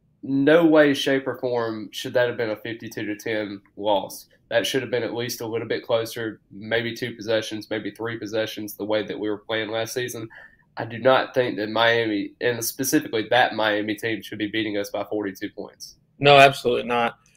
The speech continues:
Speaker 2: Uh, I, I, a little bit on the N C State
Speaker 1: <clears throat>
Speaker 2: game. Um, I don't know if everybody else saw this, especially if you were at the game, you didn't see it, I wouldn't think. But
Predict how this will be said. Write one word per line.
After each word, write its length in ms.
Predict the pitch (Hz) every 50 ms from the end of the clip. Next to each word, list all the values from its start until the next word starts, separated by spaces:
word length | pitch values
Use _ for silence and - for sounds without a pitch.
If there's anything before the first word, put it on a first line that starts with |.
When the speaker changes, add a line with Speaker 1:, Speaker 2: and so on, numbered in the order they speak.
| _ _ _ _ -
Speaker 2:
Uh, 220 | 156 165 170 151 -
I, 340 | - 139 - - - - 170
I, 60 | 160 _ _ _ _ _ - - _ -
a 80 | 165 160
little 180 | 156 175 196
bit 140 | 190 185 180
on 140 | 175 165 156
the 120 | 156 139
N 140 | 139 151 147
C 220 | 143 - - 143 135
State 320 | - - 131 135 131 - 143 -
Speaker 1:
<clears throat> 80 | - 127
Speaker 2:
game. 120 | 127 127 - _ _ _ _ _ _ _ -
Um, 800 | 123 127 127 127 127 123 123 123 120 123 147 170 151 127 107 - _ _ _ _ _ _ _ _ _ _ _ _ - _ _ _ _ _ _ _ _ _ _ _ - - - - _ _ _ _ _ _ _ _ _ _ -
I 60 | - 160
don't 140 | 190 202
know 140 | 196 190 185
if 80 | 175 -
everybody 380 | 175 165 170 160 160 151 143
else 180 | 147 151 143 -
saw 300 | - - 156 151 151 143
this, 260 | 131 127 131 127 -
especially 400 | 135 127 - - 156 147 - 156
if 80 | 139 147
you 80 | 143
were 140 | 135 127 127
at 120 | 139 147 143
the 80 | 135
game, 280 | 127 127 123 123 123 123
you 100 | 123 127
didn't 220 | 123 123 110 113
see 160 | - - 135
it, 100 | 131 123
I 80 | 120 120
wouldn't 300 | 120 123 117 98 110 -
think. 260 | - 135 131 127 - -
But 220 | - - - -